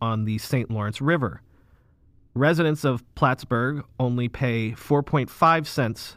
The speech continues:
a kilowatt hour, while the average U S resident pays slightly over ten cents per kilowatt hour. And industry in the town only pays two cents per kilowatt hour.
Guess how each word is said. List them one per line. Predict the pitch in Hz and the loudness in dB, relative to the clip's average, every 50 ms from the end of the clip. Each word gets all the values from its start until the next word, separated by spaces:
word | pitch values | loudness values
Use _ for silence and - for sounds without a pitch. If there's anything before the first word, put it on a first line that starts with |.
| - _ _ | -20 _ _
a | 104 | -10
kilowatt | - - - 131 117 107 107 104 101 - | -8 0 0 0 2 2 0 0 0 -2
hour, | 107 101 101 101 123 135 - - - - - - - - - - | -2 -2 0 0 0 -2 -4 -8 -20 -20 -20 -20 -20 -20 -20 -6
while | - 107 107 107 | -2 -2 0 0
the | 110 98 | 0 0
average | 113 120 113 123 117 107 104 - - - | 0 0 0 0 -2 -2 -4 -6 -8 -4
U | - 117 113 107 | -2 -2 0 0
S | 107 107 - | -2 -4 -2
resident | 113 110 110 110 110 107 107 110 - | -4 -2 -2 -2 -2 -2 -2 -4 -4
pays | - 123 110 107 107 - - - | -4 -2 -2 -2 -4 -6 -10 -16
slightly | - - 131 117 101 101 110 | -6 -2 -2 -2 -2 -2 -4
over | 101 101 95 95 | -4 -4 -6 -8
ten | - - - 185 190 190 170 | -10 0 2 2 2 2 0
cents | - - 120 101 101 - - - | 0 -2 -2 -2 -2 -6 -10 -8
per | - 117 101 | -6 -6 -4
kilowatt | - - 110 104 98 98 95 87 | -2 -2 -2 -2 -2 -4 -4 -4
hour. | 98 92 92 92 107 - - - - - - - _ _ _ _ _ _ _ _ _ | -6 -6 -4 -6 -8 -8 -10 -20 -20 -20 -20 -20 _ _ _ _ _ _ _ _ _
And | 135 135 131 131 131 - - - | -2 0 0 0 -2 -2 0 0
industry | 202 240 269 269 - - 220 202 180 | 2 2 2 -2 0 0 2 2 2
in | 165 160 | 2 2
the | 151 139 | 2 0
town | - - 151 135 135 135 135 - | 0 0 2 2 2 2 0 2
only | 139 143 143 143 139 | 0 0 2 0 -2
pays | - - 156 139 127 123 120 - - - - | -2 0 0 0 2 0 -2 -4 -10 -16 -14
two | - - - 254 262 | -6 0 0 0 0
cents | - - - 117 87 82 - - - - - - | 2 0 -2 -2 -2 -4 -10 -14 -16 -18 -18 -6
per | - 123 | -4 -4
kilowatt | 110 - 131 107 101 87 95 98 78 | -2 -2 -2 -2 -2 -2 -4 -6 -6
hour. | 82 80 62 - - - | -8 -10 -12 -14 -14 -18